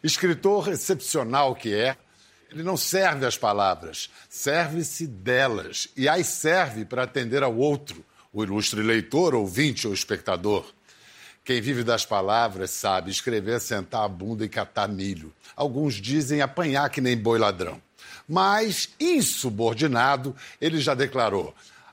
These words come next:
"A gramática precisa apanhar todos os dias pra saber quem é que manda."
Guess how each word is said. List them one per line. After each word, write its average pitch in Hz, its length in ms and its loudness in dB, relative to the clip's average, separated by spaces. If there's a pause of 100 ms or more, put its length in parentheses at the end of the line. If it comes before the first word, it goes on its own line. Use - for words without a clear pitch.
"A 151 140 2
gramática 131 880 0
precisa 117 420 -4
apanhar 117 420 -2
todos 113 360 -6
os 107 120 -6
dias 98 320 -6
pra 156 160 -2
saber 151 340 0
quem 160 200 0
é 156 100 2
que 147 140 -4
manda." 131 520 0